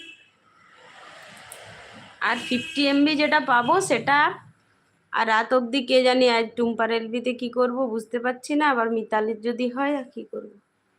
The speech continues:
এই দু মাস যাক, তারপর ই করব। বাপন ভাই শুনতে পাচ্ছে না? আমার সাউন্ড কি যাচ্ছে না নাকি? প্রিয়া, সাউন্ড আসছে? বলো দেখি।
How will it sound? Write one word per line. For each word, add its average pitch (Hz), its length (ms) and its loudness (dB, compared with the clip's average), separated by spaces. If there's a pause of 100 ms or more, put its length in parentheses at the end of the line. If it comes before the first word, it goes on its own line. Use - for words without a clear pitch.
(420)
এই 330 160 2
দু 320 180 2
মাস 330 240 4 (100)
যাক, 285 260 2 (160)
তারপর 254 480 0 (280)
ই 214 100 -2
করব। 208 380 -10 (160)
বাপন 302 280 4
ভাই 403 120 6
শুনতে 330 300 2
পাচ্ছে 381 280 2
না? 523 180 4 (1600)
আমার 381 140 2
সাউন্ড 320 340 4
কি 370 140 4
যাচ্ছে 277 300 2
না 392 140 4
নাকি? 302 520 0 (2500)
প্রিয়া, 320 380 0 (520)
সাউন্ড 330 340 4
আসছে? 370 580 0 (640)
বলো 285 200 0
দেখি। 330 260 2